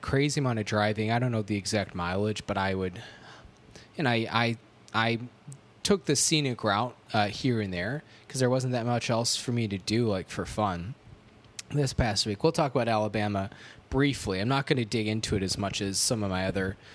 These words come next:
uh, annual Alabama shows because, one, we've covered a lot of it, and two,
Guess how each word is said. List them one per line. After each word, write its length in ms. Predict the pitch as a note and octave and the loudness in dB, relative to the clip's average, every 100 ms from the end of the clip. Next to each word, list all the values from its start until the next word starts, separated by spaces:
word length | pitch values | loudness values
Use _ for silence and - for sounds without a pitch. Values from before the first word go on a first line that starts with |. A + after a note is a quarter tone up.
| - - - | -20 -14 -2
uh, 320 | F#2+ F#2 F2 E2+ - - | 0 0 -2 -8 -12 0
annual 480 | C#3 B2+ B2+ A2+ G#2+ | 2 2 2 2 2
Alabama 520 | G#2+ G#2 G2+ A2 A2 | 2 0 2 0 0
shows 400 | - A2 G2 A2+ | 0 0 0 0
because, 640 | - A2+ A#2+ A2 G#2+ - - - | -2 0 2 2 0 -4 -6 2
one, 180 | C3 F3 | 4 4
we've 180 | D3 C3 | 2 2
covered 320 | F3 E3+ C#3+ | 2 4 2
a 40 | |
lot 200 | A#2+ A#2 | 4 2
of 100 | B2+ | 2
it, 100 | D3 | 2
and 180 | C3 G#2+ | 0 -2
two, 440 | - D3 C3+ B2+ | 2 4 4 2